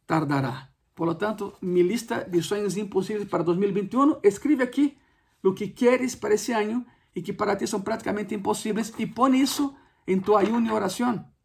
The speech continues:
y verás el resultado. Y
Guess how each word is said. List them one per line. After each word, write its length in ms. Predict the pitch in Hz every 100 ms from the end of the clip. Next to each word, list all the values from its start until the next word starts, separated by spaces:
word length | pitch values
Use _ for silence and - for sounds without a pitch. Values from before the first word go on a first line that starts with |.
| _ _ _ _ _ _
y 120 | 165 165
verás 420 | 185 190 196 -
el 140 | 185 165
resultado. 600 | 156 170 170 143 139 -
Y 300 | 190 226 277